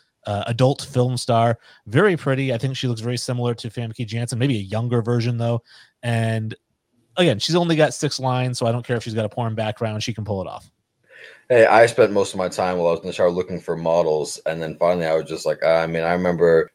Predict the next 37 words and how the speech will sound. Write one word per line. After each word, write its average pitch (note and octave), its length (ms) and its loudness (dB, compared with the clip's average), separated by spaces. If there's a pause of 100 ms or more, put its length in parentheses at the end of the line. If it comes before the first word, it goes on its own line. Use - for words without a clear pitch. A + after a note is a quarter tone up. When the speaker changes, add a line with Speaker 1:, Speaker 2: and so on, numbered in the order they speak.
Speaker 2:
this F#2 200 4
gal E2+ 260 8
from E2 160 -4
Friday E2+ 180 4
Night E2+ 80 0
Lights D#2+ 140 2
just E2 180 -12
being, E2+ 320 -2
you E2 100 -4
know, E2 80 -4
sultry, F2 460 2
sexy, E2 460 -2
and D#2 120 -6
someone D#2+ 340 -4
who D#2 460 -2 (320)
was E2+ 280 4
a D#2+ 40 -10
distraction D#2+ 640 2
for D2+ 140 -6
some. D2 400 -2
So D2+ 220 0
I, D2+ 200 2 (200)
I F#2+ 120 4
filled G#2+ 300 2
mine F#2+ 200 2
pretty F#2+ 180 -4
quickly, F#2 580 -4
um, E2 380 0
a-, D#2+ 200 -6
in F2 120 -4
the F2+ 120 -2
end F2 220 0
there, F2 180 4
but E2+ 160 0
I E2+ 100 4
think E2+ 300 -6
yours, F2 540 0